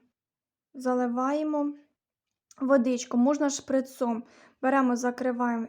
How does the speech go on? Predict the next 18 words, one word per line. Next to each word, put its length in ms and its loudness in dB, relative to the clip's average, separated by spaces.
дві 340 -4
дірочки, 680 -4
вибовтуємо 840 0
і 80 -2
виливаємо 580 0
всю 260 -4
воду. 200 -2
Так 240 -2
декілька 540 -4
раз, 320 -4
поки 360 -2
повністю 580 0
не 120 2
буде 320 -2
виходити 540 -4
чиста 440 -4
прозора 540 -6
вода. 480 -8